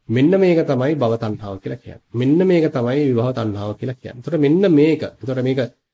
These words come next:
දිහා බලන්නේ අර අනුන්ගේ දෙයක් දිහා බලනවා වගේ. මේක අපි කියනවා ඉංග්‍රීසියෙන් ඔබ්ජෙක්ටිව්ලි බලනවා කියලා. මේ කියන්නේ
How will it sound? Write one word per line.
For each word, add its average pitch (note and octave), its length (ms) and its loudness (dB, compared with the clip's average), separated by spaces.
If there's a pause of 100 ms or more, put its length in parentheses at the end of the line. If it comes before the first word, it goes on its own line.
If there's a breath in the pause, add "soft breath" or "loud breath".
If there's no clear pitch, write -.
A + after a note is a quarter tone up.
(260)
දිහා B2+ 280 0
බලන්නේ D3 480 2
අර G#3 120 4
අනුන්ගේ F#3+ 580 2
දෙයක් D3+ 280 -2
දිහා C3+ 240 0
බලනවා A#2+ 360 -2
වගේ. G#2+ 220 -8 (320)
මේක C#3+ 160 0 (1200)
අපි - 140 -10
කියනවා C#3+ 260 4
ඉංග්‍රීසියෙන් C3+ 440 0
ඔබ්ජෙක්ටිව්ලි F3 640 0
බලනවා A2+ 320 -2
කියලා. A2 160 -8
මේ A2 80 -4
කියන්නේ A#2+ 240 -2